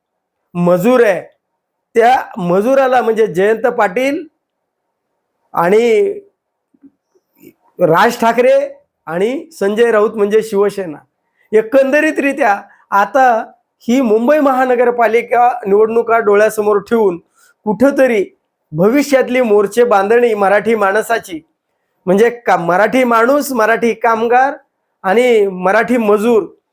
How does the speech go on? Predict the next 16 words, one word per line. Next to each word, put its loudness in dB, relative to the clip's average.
इथला 0
मूळचा 0
मराठी, -2
याला 2
कुठंतरी -2
म्हणजे 2
भावनिक 0
साथ 0
घालताना 0
संजय 0
राऊत 0
आणि 0
हे 2
राज -2
ठाकरे 0
दिसले. -2